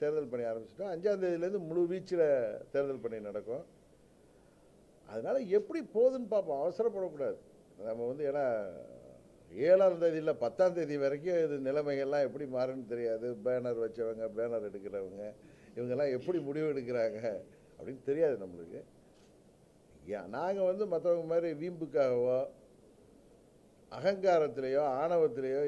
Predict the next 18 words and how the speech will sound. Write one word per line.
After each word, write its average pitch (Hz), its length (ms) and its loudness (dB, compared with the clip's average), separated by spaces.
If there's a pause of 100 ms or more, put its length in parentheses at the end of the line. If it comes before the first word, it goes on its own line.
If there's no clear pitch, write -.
இருக்கிற 127 280 -4 (200)
கட்சி 110 300 -8
கிடையாது 113 300 0
அம்மா 117 220 -4
மக்கள் 104 260 -12
முன்னேற்ற 95 360 -10
கழகம். 101 320 -10 (120)
யதார்த்தத்தை 143 640 2
உணர்ந்தவர்கள். 107 640 -4 (1900)
நல்ல 233 360 2
ஒரு 196 180 4
முயற்சி 175 300 0 (100)
திமுகவை 151 640 0 (280)
வீழ்த்த 160 300 -4 (300)
எடுக்கப்பட்டால் 110 760 -2 (840)
அதற்கு 190 340 -4 (120)
நாங்களும் 202 460 -2 (880)
அதை 156 140 4